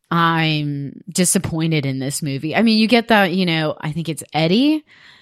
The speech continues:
Eddie's death in the beginning, you presume, but when they pull out his body, it's not there anymore.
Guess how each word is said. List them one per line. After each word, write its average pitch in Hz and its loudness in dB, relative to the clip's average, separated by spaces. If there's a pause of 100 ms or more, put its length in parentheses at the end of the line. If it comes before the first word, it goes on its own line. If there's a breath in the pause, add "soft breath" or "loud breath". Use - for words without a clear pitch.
(240 soft breath)
Eddie's 180 4
death 175 2
in 190 2
the 180 2
beginning, 165 -2
you 156 -4
presume, 160 -2
but 156 -2
when 160 0
they 156 2
pull 175 2
out 156 2
his 151 -2
body, 147 2
it's - -6
not 139 -4
there 139 0
anymore. 110 -6